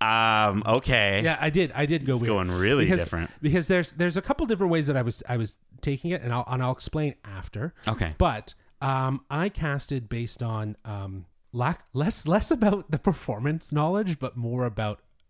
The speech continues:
Speaker 2: the look and
Speaker 1: Okay.
Speaker 2: age.
Speaker 1: Look and age.
Speaker 2: Um, because do believe that these characters need to start in their early to mid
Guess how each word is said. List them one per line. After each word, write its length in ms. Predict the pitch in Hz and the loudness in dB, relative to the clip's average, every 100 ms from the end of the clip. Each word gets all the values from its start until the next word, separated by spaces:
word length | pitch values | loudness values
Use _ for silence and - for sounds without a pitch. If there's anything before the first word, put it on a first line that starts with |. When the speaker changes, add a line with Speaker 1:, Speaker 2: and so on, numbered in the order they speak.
| - | -10
Speaker 2:
the 160 | 120 113 | -4 -2
look 440 | 101 90 - - - | -2 -6 -10 -20 0
and 100 | 131 139 | 2 4
Speaker 1:
Okay. 80 | 85 | 2
Speaker 2:
age. 520 | 202 117 85 - - - | 2 0 -6 -14 -14 -6
Speaker 1:
Look 280 | 104 117 - | 0 2 2
and 140 | 110 | 2
age. 60 | 131 127 123 120 | 4 2 0 -2
Speaker 2:
Um, 140 | 120 123 | -4 -4
because 420 | 139 135 147 123 - _ - _ _ _ - | -4 0 0 -2 -6 _ -20 _ _ _ 0
do 180 | 143 | 2
believe 400 | 156 151 131 127 | 2 0 0 -2
that 200 | 117 113 | -4 -6
these 440 | 120 120 117 - - _ | -6 -6 -6 -8 -16 _
characters 440 | - 120 - 120 120 | -6 -6 -4 -4 -4
need 180 | 113 - | -4 -4
to 60 | |
start 340 | - 113 110 - | -6 -4 -4 -6
in 260 | 120 113 110 | -6 -6 -4
their 400 | 104 104 101 - - | -4 -6 -6 -8 -2
early 580 | 165 170 120 104 101 - _ _ _ _ | 2 2 0 -2 -6 -8 _ _ _ _
to 100 | - 127 | -2 0
mid 480 | 123 127 113 98 | 2 0 0 -6